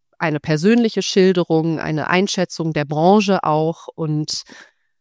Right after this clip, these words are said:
ich habe versucht, wirklich ganz viele Impulse zu geben für die eigene Persönlichkeitsentwicklung. Also es sind auch immer wieder sozusagen wie so ein Mitmachbuch. Also es sind viele Fragen drin,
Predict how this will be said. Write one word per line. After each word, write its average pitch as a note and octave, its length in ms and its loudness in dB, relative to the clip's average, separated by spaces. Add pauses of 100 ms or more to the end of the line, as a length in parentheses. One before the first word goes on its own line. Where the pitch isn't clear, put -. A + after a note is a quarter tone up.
(140)
ich - 120 -10
habe D3+ 120 -4
versucht, F3+ 640 2
wirklich F#3+ 300 -2
ganz E3+ 280 0
viele F3 220 -2
Impulse F#3 640 0
zu - 180 -12
geben F#3 480 -2
für - 160 -6
die - 140 -4
eigene A3 280 2
Persönlichkeitsentwicklung. E3+ 1200 -4
Also C#3 140 -8
es C#3+ 80 -10
sind D3+ 200 -8
auch C#3+ 120 -6
immer D#3 280 -4
wieder C#3+ 440 -6
sozusagen E3+ 580 -4
wie F3+ 60 -4
so E3 120 2
ein D#3+ 120 -2
Mitmachbuch. C#4 1040 4
Also D#3+ 260 -2
es E3 60 -10
sind E3+ 220 -8
viele A3+ 340 0
Fragen F3+ 520 0
drin, F3 520 -2